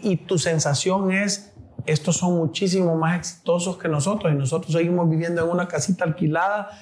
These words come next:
guardando de diez pesos en diez pesos y ahorrándonos en el menú de la semana y, y medio apagando las luces para gastar lo menos posible". Pero esa no es una cadena perpetua.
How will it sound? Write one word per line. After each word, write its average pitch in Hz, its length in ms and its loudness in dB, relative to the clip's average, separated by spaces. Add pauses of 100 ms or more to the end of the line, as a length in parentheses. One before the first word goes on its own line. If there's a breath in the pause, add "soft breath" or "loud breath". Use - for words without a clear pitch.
(160 loud breath)
guardando 156 640 2
de 156 160 4
diez 175 220 2
pesos 185 420 0
en 156 120 2
diez 170 180 2
pesos 190 540 0
y 165 80 2
ahorrándonos 165 760 2
en 160 100 0
el 156 120 0
menú 151 300 0
de 180 80 4
la 170 120 0
semana 190 880 0
y, 170 340 0
y 170 120 0
medio 156 340 2
apagando 151 540 0
las 165 180 0
luces 196 320 2
para 151 300 -2
gastar 135 320 0
lo 160 120 2
menos 160 300 2
posible". 151 640 0 (300 loud breath)
Pero 131 220 2
esa 151 220 0
no 151 120 0
es 147 60 0
una 147 240 -4
cadena 131 380 -2
perpetua. 123 560 -6